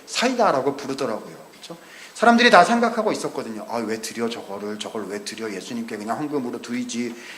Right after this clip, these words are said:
저 제정신인가 지금 무슨 행동을 한 거야? 이게 다 이렇게 생각하고 있는데 그냥 유다가 확 말해버린 거예요.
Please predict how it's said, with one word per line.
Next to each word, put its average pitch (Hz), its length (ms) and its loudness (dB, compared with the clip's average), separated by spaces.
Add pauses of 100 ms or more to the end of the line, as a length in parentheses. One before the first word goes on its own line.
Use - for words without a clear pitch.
저 - 80 -14
제정신인가 131 600 -2
지금 127 240 -4
무슨 143 260 -2
행동을 139 420 0
한 180 140 -2
거야? 151 100 0
이게 143 380 -2
다 - 160 6
이렇게 214 260 10
생각하고 214 480 4
있는데 143 600 2
그냥 185 360 6
유다가 175 540 8
확 - 420 4
말해버린 139 640 4
거예요. 98 240 -12